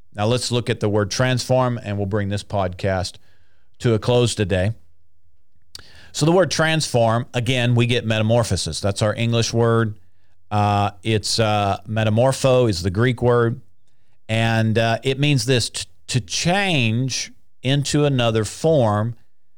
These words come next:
It means to transfigure. It literally means to transfigure. It means to trans-, to change into another form or to transform, and it means to transfigure.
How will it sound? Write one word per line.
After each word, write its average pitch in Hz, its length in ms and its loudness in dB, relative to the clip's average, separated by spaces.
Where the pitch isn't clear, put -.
It 139 140 -4
means 160 280 0
to 185 100 -2
transfigure. 127 800 -4
It 127 220 -6
literally 151 540 2
means 127 320 0
to 147 80 -2
transfigure. 113 640 -4
It 117 80 -2
means 135 320 -2
to - 140 -4
trans-, 147 640 -4
to - 120 -4
change 151 760 -2
into 131 400 0
another 117 400 2
form 113 420 0
or 104 60 0
to 98 100 -2
transform, 127 1200 -2
and 123 160 0
it 117 120 -2
means 117 360 0
to 113 140 0
transfigure. 101 720 -2